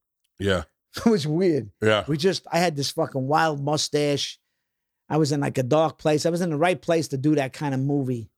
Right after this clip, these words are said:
Speaker 1: I just didn't give a fuck.
Speaker 2: Do you
Speaker 1: Like
Speaker 2: get into character when you get into a movie?
Speaker 1: Eh, sometimes you get into it more than other times. Sometimes you just, you just get in that zone. You kinda know, you kinda feel it.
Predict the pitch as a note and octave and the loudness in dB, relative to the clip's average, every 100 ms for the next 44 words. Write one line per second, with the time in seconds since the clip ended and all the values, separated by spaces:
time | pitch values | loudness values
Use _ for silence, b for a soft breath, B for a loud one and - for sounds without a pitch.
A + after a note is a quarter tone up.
0 | _ _ _ _ _ C#3 F#3 - F#3 E3 | _ _ _ _ _ 0 2 2 0 0
1 | C3 F3 D3 - D3 C3 C3 D3+ D#3 B2+ | 2 2 0 -6 -6 -2 0 2 2 0
2 | C3+ C#3 B2 A#2+ B2 C3+ C3+ C3+ C3 C3 | -2 -2 0 -2 0 -2 -2 -2 -2 -2
3 | C3 B2+ C3 C3+ C3+ C3+ C#3+ C#3 - _ | -2 -6 -2 -2 -2 -2 -2 -2 -10 _
4 | _ _ _ - - G#3 D4+ D4+ C#4 C4+ | _ _ _ -10 -4 0 2 2 0 0
5 | G3+ F#3+ A#3+ B3 G#3+ A#3+ F#3+ F3 G#3+ G#3 | 0 2 2 0 -2 -2 0 0 2 0
6 | G3 G3 F3 - F#3 D#3 A2+ D#3+ F#3+ F#3+ | 0 0 -2 -2 -2 -2 -2 -4 -2 -2
7 | D#3+ D3 D#3 - - _ _ _ _ _ | -2 0 -2 -2 -8 _ _ _ _ _
8 | _ _ _ _ D#3 D3 F3 F3 - F#3 | _ _ _ _ -4 0 0 0 0 0
9 | F3 E3 C#3 A#2+ D#3 E3+ F3 E3+ C#3+ - | 2 0 -2 0 0 0 -2 -2 -4 -4
10 | F3+ E3+ D3+ D#3+ E3+ E3+ C#3 E3 D#3+ - | -2 0 2 2 2 0 -2 -2 -2 -4
11 | - E3+ F3+ F3+ | 0 2 2 -4